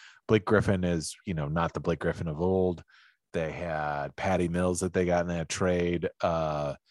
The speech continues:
they've got, um, shoot, Goran Dragic, who they picked up. Like, these guys are all in their mid to late thirties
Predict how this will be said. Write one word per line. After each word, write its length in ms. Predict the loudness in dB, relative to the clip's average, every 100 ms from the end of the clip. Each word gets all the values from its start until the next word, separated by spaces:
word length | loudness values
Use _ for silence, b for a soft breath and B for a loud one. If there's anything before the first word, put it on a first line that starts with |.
| b b _ -2
they've 180 | 0
got, 400 | 2 2 2 0 -6 -2
um, 580 | 0 0 -2 -8 -16 -20 _ _ -12
shoot, 240 | -6 -6 2
Goran 280 | 4 4 4
Dragic, 500 | 4 4 4 0 0
who 80 | -2
they 100 | 0
picked 300 | 0 2 2
up. 200 | 2 0 b b b
Like, 140 | -8 -4
these 180 | -4 0
guys 220 | 0 0
are 100 | 0
all 520 | 2 4 4 4 2 -2
in 140 | -4
their 260 | 0 0 0
mid 600 | 0 2 2 2 0 -2 _
to 140 | -4 -2
late 280 | 0 -2 -4
thirties 720 | -2 -2 -2 -4 -6 -8 -12